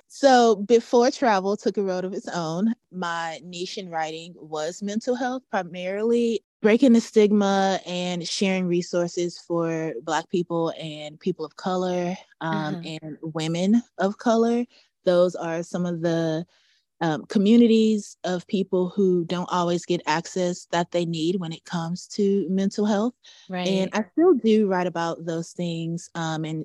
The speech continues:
Speaker 1: share resources and links like that, um, on social. And it just really derived from, like, my own experience of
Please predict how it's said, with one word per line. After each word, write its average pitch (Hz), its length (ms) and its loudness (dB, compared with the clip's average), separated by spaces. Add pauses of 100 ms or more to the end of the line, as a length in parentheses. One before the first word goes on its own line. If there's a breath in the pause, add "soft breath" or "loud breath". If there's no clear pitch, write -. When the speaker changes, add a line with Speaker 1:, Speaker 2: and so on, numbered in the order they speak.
Speaker 1:
share 170 320 2
resources 165 600 -4
and 160 160 -6
links 160 260 -10
like 160 240 -10
that, 151 300 -4 (400 soft breath)
um, 156 360 -2
on 160 220 -4
social. 196 680 -4 (240 loud breath)
And 226 140 6
it 190 160 0
just 277 240 2
really 381 240 10
derived 202 500 4
from, 196 220 0
like, 180 160 0
my 180 240 0
own 165 240 -4
experience 208 880 2 (220)
of 165 580 2